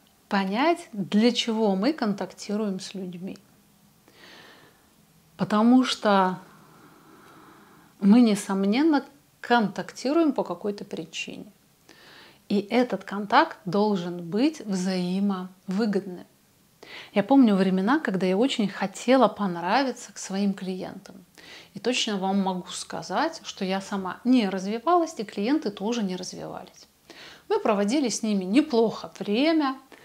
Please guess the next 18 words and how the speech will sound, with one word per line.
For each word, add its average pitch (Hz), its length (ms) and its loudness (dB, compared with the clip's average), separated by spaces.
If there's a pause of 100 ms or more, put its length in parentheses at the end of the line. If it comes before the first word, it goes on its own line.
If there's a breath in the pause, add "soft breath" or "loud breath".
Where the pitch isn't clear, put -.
(300 loud breath)
Это 240 200 4
были 220 240 4
такие 196 320 -2
тепличные 226 720 0
условия, 208 800 0
где 185 200 -6
там 196 440 -2
бушующий 180 640 -6
враждебный 175 640 -8
мир, 349 300 0 (460 loud breath)
а 180 80 -6
человек 214 480 -2
пришёл 214 460 -2
под - 240 -4
колпак, 311 720 2
где 208 300 -4
его 175 280 -4
хвалят, 220 640 0